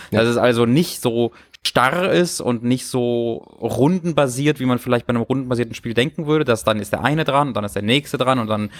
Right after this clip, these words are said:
Speaker 2: darfst du diese Einheit steuern, dann darfst du diese Einheit steuern, sondern du hast deutlich mehr Möglichkeiten,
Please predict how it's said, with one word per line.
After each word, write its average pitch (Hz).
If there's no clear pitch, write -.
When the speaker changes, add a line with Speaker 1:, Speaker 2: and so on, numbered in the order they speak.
Speaker 2:
darfst -
du 110
diese 147
Einheit 139
steuern, 127
dann 113
darfst 107
du 110
diese 143
Einheit 165
steuern, 160
sondern 127
du 135
hast -
deutlich 165
mehr 139
Möglichkeiten, 135